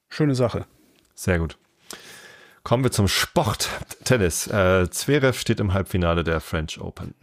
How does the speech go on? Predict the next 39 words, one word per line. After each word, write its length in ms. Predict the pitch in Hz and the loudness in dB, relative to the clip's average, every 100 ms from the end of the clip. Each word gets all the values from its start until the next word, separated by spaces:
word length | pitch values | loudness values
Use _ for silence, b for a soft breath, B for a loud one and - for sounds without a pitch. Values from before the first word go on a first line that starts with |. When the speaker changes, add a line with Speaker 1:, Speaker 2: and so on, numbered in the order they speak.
| b b b b - | b b b b -18
Speaker 1:
Sport 520 | - - 170 170 - | -10 -2 0 0 -4
ist 160 | - - | -4 0
auch 160 | 151 123 | 0 2
nur 200 | 175 269 | 4 4
lustig, 540 | 233 - 139 196 - 147 | 2 0 0 0 -2 -2
wenn 200 | 156 165 | 2 2
hier, 220 | 160 151 | 2 2
wie 100 | 151 | 2
heißt 220 | 185 - | 2 0
der 80 | 190 | -2
Typ? 400 | 208 208 - - | -2 -4 -6 -4
Äh, 280 | 170 170 165 b b b b _ _ _ _ 160 | -2 -2 -4 b b b b _ _ _ _ -2
äh, 60 | |
äh, 460 | 156 - 147 147 139 _ _ _ _ - | -2 0 0 0 -4 _ _ _ _ -8
Speaker 2:
Olli 240 | 104 92 | -4 -2
Dittrich 280 | 90 117 87 | -2 -4 0
Speaker 1:
Olli 100 | 160 | 2
Speaker 2:
war 120 | 185 | 4
das, 80 | 190 | 2
Speaker 1:
Dittrich, 220 | - 143 | 2 -2
Speaker 2:
ne? 60 | 131 | 0
Speaker 1:
genau. 260 | 151 135 123 | 2 2 0
Äh, 260 | 139 151 - B B | -6 -10 -16 B B
Sport 640 | B B - 220 107 - - | B B -2 0 0 -6 -12
zu 160 | - 202 | -6 0
sagen 280 | 185 175 | 2 2
ist 260 | 180 147 175 | 0 -4 -2
wirklich 300 | 160 196 - | 0 0 0
nur 100 | 156 | 0
dann 300 | 131 175 208 | 2 2 2
wirklich 300 | 170 160 139 | 0 -2 -2
lustig, 440 | 175 - 185 - | -2 -2 -6 -4
wenn 240 | 160 147 - | -2 -2 -2
Olli 220 | 156 180 | -2 -2
Dittrich 320 | 147 - 170 | -2 -4 -2
das 120 | 151 | 0
im 80 | 139 | -2
Fernsehen 380 | 131 156 156 117 | -2 -2 0 0
sagt. 300 | 104 127 - | -2 -4 -6